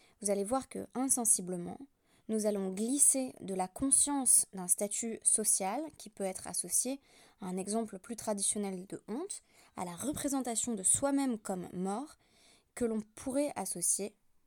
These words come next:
à une forme de honte plus élaborée, qui a trait à la représentation de soi-même en tant que bientôt mort. Il semble que l'on doive procéder ici à une forme de nivellement par le bas, pour faire en sorte que les pauvres n'aient plus honte,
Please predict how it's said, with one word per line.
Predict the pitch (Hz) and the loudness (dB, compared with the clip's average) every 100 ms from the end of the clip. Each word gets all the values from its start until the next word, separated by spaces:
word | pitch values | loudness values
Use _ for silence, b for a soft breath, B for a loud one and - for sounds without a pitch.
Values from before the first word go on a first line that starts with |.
| _ _ b b | _ _ b b
à | 202 | -2
une | 202 | -2
forme | - 285 254 208 | 0 0 0 0
de | 196 | -2
honte | 233 262 - | 0 0 0
plus | - - 285 233 | -4 0 2 4
élaborée, | 190 175 165 180 - b b b b | 2 -2 -6 -8 -14 b b b b
qui | - 254 294 - | -2 0 0 0
a | 180 | -4
trait | - - 269 | -2 -2 -2
à | 175 | -4
la | 160 | -6
représentation | 160 269 277 233 202 190 170 - 214 247 240 170 | -2 -2 -2 -4 -6 -6 -2 -2 -2 -4 -6 -8
de | 175 | 6
soi-même | - 285 233 165 185 220 - | 6 8 0 0 -4 -6 -8
en | 190 | -8
tant | 180 226 247 | -4 -4 -4
que | - 202 226 - 190 | -4 -6 -6 -10 -8
bientôt | 190 190 - | -4 -4 -6
mort. | 170 160 - _ _ _ _ _ _ _ _ - | -10 -10 -16 _ _ _ _ _ _ _ _ -2
Il | - | 4
semble | - 339 262 | 4 4 0
que | - | -4
l'on | 202 190 | -4 -2
doive | 220 277 - | -2 -2 -2
procéder | 269 277 202 208 - | -2 -2 -2 -2 -4
ici | 175 - 226 285 | -2 0 0 -4
à | 170 | -6
une | 165 | -10
forme | - 269 269 175 | -6 -4 -2 -4
de | 165 | -4
nivellement | 170 254 254 202 180 175 | -2 0 0 0 -2 -4
par | 190 269 | -4 -4
le | 208 165 | -4 -4
bas, | 165 - B B B B B | -8 -12 B B B B B
pour | 220 - | -8 0
faire | 208 202 202 | 2 0 -2
en | 190 | -2
sorte | - 214 - | 0 -2 -6
que | 185 | -10
les | 170 | -8
pauvres | - 214 214 185 | -4 -2 -2 -4
n'aient | 165 | -6
plus | - 208 | -6 -6
honte, | 160 - - | -6 -8 -12